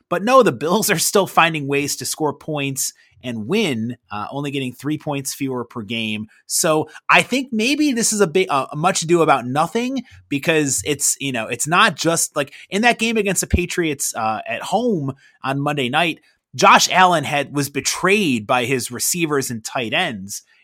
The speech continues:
You know, Stefon Diggs had a, a touchdown pass that was basically put in his breadbasket. It was a tough throw. The wind was whipping up, but he still dropped it in the end zone. Dawson Knox had a couple of big drops out there. So it's not like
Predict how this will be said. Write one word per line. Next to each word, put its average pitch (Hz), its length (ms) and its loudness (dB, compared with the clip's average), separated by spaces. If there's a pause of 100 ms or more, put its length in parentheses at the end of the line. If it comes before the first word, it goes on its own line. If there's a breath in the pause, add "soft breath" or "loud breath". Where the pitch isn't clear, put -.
You 127 100 -8
know, 123 220 -4 (200 soft breath)
Stefon 196 520 4
Diggs 180 320 2
had 143 180 2
a, 117 220 0
a - 100 -8
touchdown 165 460 2
pass 127 460 0 (260 soft breath)
that 151 80 2
was 139 180 0
basically 170 400 -2
put 156 240 -4
in 147 140 -4
his 123 160 -6
breadbasket. 135 840 0
It 160 100 0
was 151 140 0
a 120 60 -10
tough - 400 0
throw. 165 420 2
The 127 100 -2
wind 175 340 -4
was 165 160 -4
whipping 151 300 -4
up, 143 200 0 (300 soft breath)
but 147 100 0
he 143 60 0
still 175 300 -2
dropped 151 340 4
it 156 80 -4
in 151 80 -6
the 139 140 -4
end 139 180 -2
zone. 135 360 -2 (260 loud breath)
Dawson 165 400 6
Knox 151 280 2
had 151 140 2
a 127 80 0
couple 160 400 -2
of 135 100 -4
big 139 220 -2
drops 123 400 2
out 120 240 0
there. 113 200 -4
So 139 180 -4
it's 135 140 -6
not 190 300 0
like 135 300 -2